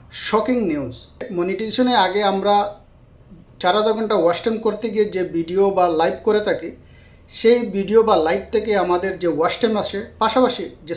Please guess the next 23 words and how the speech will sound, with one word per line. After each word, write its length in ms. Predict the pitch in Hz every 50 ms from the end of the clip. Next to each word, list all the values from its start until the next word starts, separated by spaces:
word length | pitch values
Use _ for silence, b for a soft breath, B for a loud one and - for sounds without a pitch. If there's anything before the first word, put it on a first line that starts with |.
| -
সাবস্ক্রাইবার 480 | 175 165 - - - 233 247 240 233 196 151
আসে, 160 | - - - - - B B B B B B B B B B - - 220
ওই 100 | 262 277 254 220
ভিডিও 240 | 220 175 160 151 131 110 - - - 156
বা 80 | 160 175 175 170
লাইভ 140 | 175 175 175 175 - -
কোনো 120 | 214 233 247 254
কারণে 240 | 233 226 220 226 226 214
যদি 120 | 220 196 214 214
আমরা 140 | 202 196 190 160 143
ডিলিট 220 | 165 175 220 233 226 -
করে 140 | 226 214 214 202
দেই, 120 | 190 196 190 196
তাহলে 280 | 170 151 165 180 202 226 262 - - - - - 151
আমাদের 240 | 156 170 170 175 165 147 139
ওয়াচ 160 | 160 147 - - -
টাইম 120 | 240 226 202 190
মাইনাস 240 | 196 214 226 208 - 220
হয়ে 120 | 214 196
যায়, 120 | 202 214 214 -
কিন্তু 200 | 226 202 196 208 196 -
সাব 160 | - 185 185 190 - - - - - 214
থেকে 180 | 220 220 240